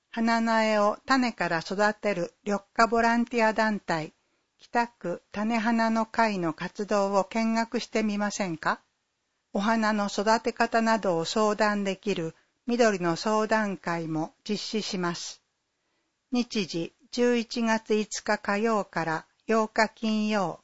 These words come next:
九時から十時ごろ。雨天中止。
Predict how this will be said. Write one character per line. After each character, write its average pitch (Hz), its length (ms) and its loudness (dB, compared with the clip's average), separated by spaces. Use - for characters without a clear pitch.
九 254 120 -4
時 214 160 -2
か 165 180 -4
ら 160 140 -2
十 202 280 -2
時 190 160 -6
ご 180 180 -2
ろ。 147 180 -6
雨 226 100 0
天 170 340 -2
中 185 280 -6
止。 180 320 -8